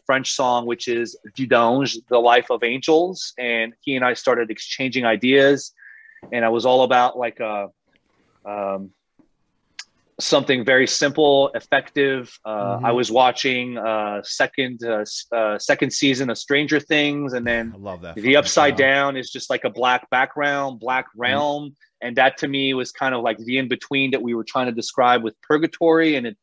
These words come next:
Speaker 1: it was fitting. So that's why it's, like, more of a stripped down concept, but I think it's very fitting to the overall theme of the record.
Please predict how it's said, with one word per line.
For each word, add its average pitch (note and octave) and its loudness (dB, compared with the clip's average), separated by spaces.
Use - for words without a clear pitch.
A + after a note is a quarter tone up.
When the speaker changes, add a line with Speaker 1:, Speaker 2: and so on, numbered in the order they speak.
Speaker 1:
it C3+ 2
was C3 0
fitting. A2+ -2
So - -12
that's A#2 0
why C3+ 4
it's, B2 -4
like, D3 -6
more B2+ -2
of A#2 -4
a A2+ -10
stripped - -6
down B2 -2
concept, C3+ -2
but B2+ 0
I A#2 -2
think A#2+ -16
it's - -14
very C3 4
fitting B2+ 0
to - -6
the A#2+ 0
overall A#2 4
theme A#2 -8
of A2 -6
the G#2+ -6
record. G#2+ -2